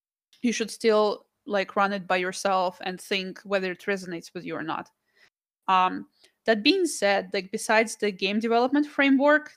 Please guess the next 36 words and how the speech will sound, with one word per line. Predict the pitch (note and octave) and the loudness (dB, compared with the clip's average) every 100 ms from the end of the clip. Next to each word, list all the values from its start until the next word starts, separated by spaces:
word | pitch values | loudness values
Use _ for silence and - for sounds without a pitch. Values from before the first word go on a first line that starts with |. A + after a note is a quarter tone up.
| A3 | 0
that | A3 | 4
I | A3 | 4
formulated | A3 A3+ G#3+ G#3 G3+ G#3 G#3 - - _ _ - _ - - | 4 -4 -2 0 0 0 -2 -4 -20 _ _ -20 _ -20 -6
for, | G#3 G3 - _ _ _ _ - - | -2 -2 -6 _ _ _ _ -12 -4
uh, | F#3 F3+ | -2 -2
for | - G3 | -6 -8
just | E3 F#3+ - | -6 -12 -8
folks | F#3+ - | -8 -8
to | - | -12
explore | F#3+ - G3 F#3 | -14 -8 -6 -4
and | F#3 | -6
see | - G#3+ F#3+ | -10 -10 -10
if | - | -12
it | F#3+ | -16
sticks | - G3 G#3+ - G#3 | -10 -8 -8 -10 -10
and | F3 | -10
it | E3+ | -8
resonates, | F#3+ G#3 A#3+ C4+ E4+ - _ _ _ - - | -8 -4 -2 -2 -4 -10 _ _ _ -20 -4
I | G3+ | -4
also | - A3 B3 D4 | 0 0 0 -4
provided | A#3 G#3 G#3 G#3+ G#3 | -2 2 2 2 -4
a | |
few | - G#3 | -8 -6
of | F#3+ | -6
different | F#3+ - G3 F#3 | -8 -8 -8 -8
approaches | - F3 F#3+ B3 - | -6 -6 -6 -10 -12
of | - | -8
how | F#3 F#3 | -4 -4
people | G3+ G3 G3 F#3+ | -6 -8 -6 -8
can, | - F3 E3 - - | -4 -4 -4 -10 -8
um, | F3 E3 D#3 - | -2 -2 -4 -6
how | - | 0
game | A3 G#3+ | 2 2
developers | G3+ F#3 F3+ F3+ F3 - | 0 0 0 -2 -10 -10
can, | - F3+ F3 E3+ | -10 -6 -6 -4
uh, | E3 D#3+ F3+ | -4 -2 -4